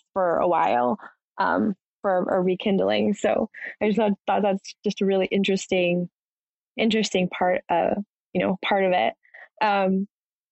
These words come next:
and also, uh, this is something we haven't really talked about here a little bit, but there are, i-, it's really interesting how many different literary references there are in the movie,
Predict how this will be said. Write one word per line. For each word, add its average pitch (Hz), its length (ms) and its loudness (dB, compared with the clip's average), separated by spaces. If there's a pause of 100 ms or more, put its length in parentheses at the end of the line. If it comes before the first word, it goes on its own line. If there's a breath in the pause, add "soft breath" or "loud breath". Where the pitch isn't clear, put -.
(100)
and 254 100 2
also, 381 340 2
uh, - 140 0 (120)
this 277 100 2
is 277 60 -2
something 330 220 2
we 262 100 2
haven't 254 220 2
really 214 160 2
talked 208 220 -2
about 202 200 2
here 208 200 2
a 202 100 2
little 247 200 2
bit, 208 220 0
but 190 160 0 (480 loud breath)
there 262 240 2
are, 226 340 0 (220)
i-, - 80 -4 (420)
it's 269 240 0
really 320 480 2
interesting 240 720 0
how 214 340 2
many 226 500 2
different 226 680 0 (400)
literary 214 680 2
references 208 720 0
there 202 180 0
are 180 500 2
in 190 260 2
the 185 60 2
movie, 214 580 0